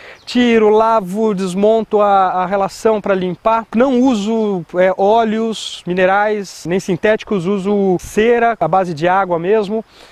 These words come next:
então a minha corrente costuma durar um pouco mais que as correntes das bikes de alguns colegas meus.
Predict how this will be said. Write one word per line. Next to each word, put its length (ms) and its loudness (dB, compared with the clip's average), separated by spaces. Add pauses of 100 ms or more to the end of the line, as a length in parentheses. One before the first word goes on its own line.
(120)
então 300 0
a 20 -2
minha 140 -4
corrente 400 -2
costuma 680 0
durar 520 0
um 100 -6
pouco 300 -6
mais 880 -4
que 80 0
as 80 -8
correntes 440 -2
das 140 0
bikes 280 -2
de 40 -2
alguns 220 -6
colegas 320 0
meus. 260 -4